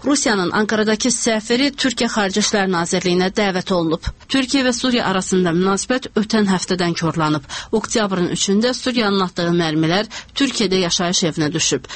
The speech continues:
və nəticədə beş nəfər ölüb, onlardan üçü uşaqdır.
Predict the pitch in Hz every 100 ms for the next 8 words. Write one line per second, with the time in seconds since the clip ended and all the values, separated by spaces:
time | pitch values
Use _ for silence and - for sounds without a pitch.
0 | - 190 180 165 175 165 160 190 - 196
1 | - 170 160 151 147 147 160 160 156 156
2 | 151 170 - 202 - 180 - -